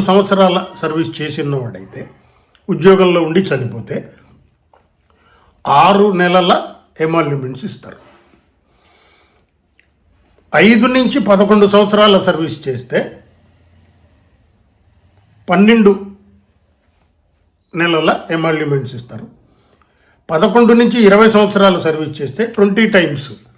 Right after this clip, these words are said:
ఎమాల్యుమెంట్స్కి ట్వంటీ టైమ్స్ ఇస్తారు. ఇరవై ఏళ్ళు అంతకంటే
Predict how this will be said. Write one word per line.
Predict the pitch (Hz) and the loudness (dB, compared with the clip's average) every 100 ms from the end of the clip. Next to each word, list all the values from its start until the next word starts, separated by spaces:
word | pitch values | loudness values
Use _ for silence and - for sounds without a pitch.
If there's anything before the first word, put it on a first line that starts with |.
| _ _ _ _ _ _ _ _ _ _ _ _ _ _ _ _ - 160 | _ _ _ _ _ _ _ _ _ _ _ _ _ _ _ _ -6 -2
ఎమాల్యుమెంట్స్కి | 175 190 185 170 - 320 226 | 2 4 4 2 -2 -6 -2
ట్వంటీ | 175 165 160 | -2 0 -2
టైమ్స్ | 147 131 110 | -2 -4 -10
ఇస్తారు. | - 117 - - _ _ _ _ _ _ _ _ _ _ _ _ _ _ _ _ _ _ _ _ _ _ - _ - - | -12 -12 -12 -16 _ _ _ _ _ _ _ _ _ _ _ _ _ _ _ _ _ _ _ _ _ _ -20 _ -8 2
ఇరవై | 185 208 226 233 | 4 6 6 6
ఏళ్ళు | 247 262 | 4 2
అంతకంటే | 214 202 208 202 | 0 0 -2 0